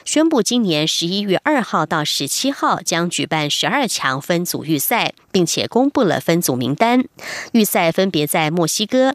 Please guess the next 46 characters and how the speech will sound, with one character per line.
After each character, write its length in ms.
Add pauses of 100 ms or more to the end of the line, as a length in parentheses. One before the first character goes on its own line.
(120)
台 220
湾 360
与 100
南 260
韩 260
三 300
地 140
举 180
行， 380 (340)
每 160
组 160
四 220
队， 320 (160)
争 180
取 220
前 280
两 220
名 260
前 320
进 240
在 220
日 160
本 220
六 200
强 300
复 240
赛 260
及 200
决 180
赛。 300 (840)
这 140
次 160
预 120
赛 300
将 240
十 140
二 120
支 200
国 180
家 160
队 180
伍 200
分 200
成 200
三 260
组， 340